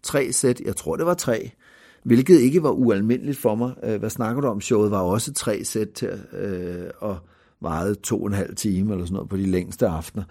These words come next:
Jeg kunne godt lide at være længe på scenen, <laughs> når jeg først var i gang. Øhm, øh, men ja, det hele er optaget samme dag. Og så spørger jeg om de der fyrre minutter,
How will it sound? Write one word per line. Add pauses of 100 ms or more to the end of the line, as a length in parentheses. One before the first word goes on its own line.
(300)
Jeg
kunne
godt
lide
at
være
længe
på
scenen, (200)
<laughs>
når
jeg
først
var
i
gang. (580)
Øhm, (2500)
øh,
men (260)
ja, (120)
det
hele
er
optaget
samme
dag. (2250)
Og
så
spørger
jeg
om
de
der
fyrre
minutter,